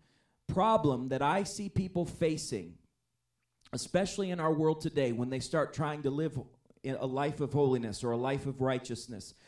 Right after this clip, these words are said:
the number one problem, and I could go around this room and we could all nod our head and say, "I've experienced this," is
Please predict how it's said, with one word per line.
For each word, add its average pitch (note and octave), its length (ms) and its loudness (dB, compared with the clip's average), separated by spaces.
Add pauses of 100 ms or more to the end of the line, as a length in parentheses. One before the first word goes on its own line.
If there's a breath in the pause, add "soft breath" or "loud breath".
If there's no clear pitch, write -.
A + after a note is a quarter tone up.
(160 soft breath)
the A#2+ 80 -6
number G3 480 4
one F#3+ 340 0
problem, D#3+ 600 0 (280 soft breath)
and A#2+ 80 -10
I D3 80 -2
could E3+ 200 -2
go E3+ 100 8
around E3 300 4
this D#3+ 240 -2
room D#3 200 -2
and C#3 120 -2
we C#3+ 80 0
could C#3+ 160 -2
all D#3 580 4
nod C#3 260 0
our C#3+ 120 4
head C#3 240 0
and B2 120 -4
say, C3 160 0
"I've C3 180 2
experienced C3 640 -4
this," A2+ 240 -2
is B2+ 420 0